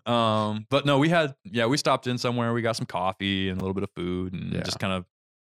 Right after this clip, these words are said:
Speaker 2: perused around the shops and everything like that. And it, it was a really,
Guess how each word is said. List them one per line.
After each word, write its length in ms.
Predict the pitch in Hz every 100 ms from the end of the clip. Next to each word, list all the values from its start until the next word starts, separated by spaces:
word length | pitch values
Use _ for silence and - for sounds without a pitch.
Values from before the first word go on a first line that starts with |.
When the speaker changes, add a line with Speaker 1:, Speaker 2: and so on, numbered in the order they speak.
| _ _
Speaker 2:
perused 340 | - 107 104 98
around 180 | 98 98
the 60 |
shops 480 | - 85 87 - -
and 60 | 87
everything 260 | 87 92
like 160 | 87 -
that. 300 | 87 87 -
And 120 | 87
it, 40 | 104
it 60 |
was 120 | 170 135
a 40 |
really, 300 | 104 110